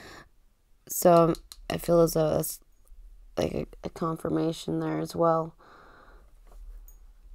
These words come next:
But it's so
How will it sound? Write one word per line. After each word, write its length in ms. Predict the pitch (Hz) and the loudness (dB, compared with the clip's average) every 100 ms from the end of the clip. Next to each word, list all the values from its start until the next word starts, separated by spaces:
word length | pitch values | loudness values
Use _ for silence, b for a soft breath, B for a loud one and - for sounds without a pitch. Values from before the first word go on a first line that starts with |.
| - - - - _ _ _ _ _ _ _ _ _ _ _ - _ _ _ - - | -20 -20 -20 -20 _ _ _ _ _ _ _ _ _ _ _ -20 _ _ _ -8 4
But 140 | 175 | 4
it's 160 | 160 - | 6 4
so 380 | 170 165 160 | 4 6 2